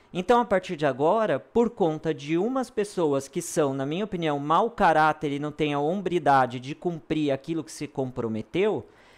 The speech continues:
eu vou fazer o quê? Quer que eu tire a certidão? Legal, bacana, o número da minha conta é esse, deposita o valor e a gente passa, conversa.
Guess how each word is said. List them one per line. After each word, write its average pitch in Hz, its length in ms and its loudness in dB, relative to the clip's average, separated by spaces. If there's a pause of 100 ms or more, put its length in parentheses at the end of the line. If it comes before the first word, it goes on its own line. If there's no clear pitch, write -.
(140)
eu 208 160 6
vou 202 100 4
fazer 185 300 -2
o 175 80 -4
quê? 117 300 -6 (560)
Quer 202 160 4
que 208 80 -2
eu 190 40 0
tire 180 200 -2
a 160 40 2
certidão? 156 640 2 (220)
Legal, 175 480 4
bacana, 156 560 2
o - 20 -4
número 165 280 -6
da 170 120 -4
minha 170 180 -4
conta 180 340 -6
é 196 100 -2
esse, 120 240 -4
deposita 151 560 -4
o 156 60 -8
valor 185 420 0
e 196 80 -2
a 196 60 -2
gente 185 320 -10
passa, 175 320 0 (100)
conversa. 151 680 -4